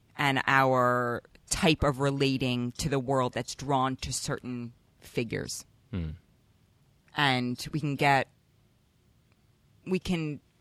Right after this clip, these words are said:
Speaker 1: really try and analyze it, but I think there's almost, it's just a pure sense of connection of whoever you feel drawn to on a spiritual level.
Speaker 2: Yeah.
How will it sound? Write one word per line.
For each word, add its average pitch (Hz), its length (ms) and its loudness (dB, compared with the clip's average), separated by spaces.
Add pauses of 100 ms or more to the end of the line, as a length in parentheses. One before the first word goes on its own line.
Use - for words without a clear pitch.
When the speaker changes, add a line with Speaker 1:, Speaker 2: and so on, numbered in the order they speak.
(280)
Speaker 1:
really 165 580 2
try 147 200 -4
and 139 80 -4
analyze 160 460 0
it, 208 80 -2
but 165 100 0
I 143 80 2
think 165 260 -6
there's 156 200 -2
almost, 143 460 -4
it's 143 100 -4
just - 180 -8
a 143 40 -8
pure 139 800 0
sense 131 300 -6
of 123 140 -10
connection 104 580 -6
of 135 140 -6
whoever 139 800 -4 (520)
you 156 180 -4
feel 135 240 -6
drawn 120 380 -6
to 95 280 -10 (160)
on 120 120 -4
a 123 40 -4
spiritual 113 440 -6
level. - 320 -8 (340)
Speaker 2:
Yeah. 76 260 -2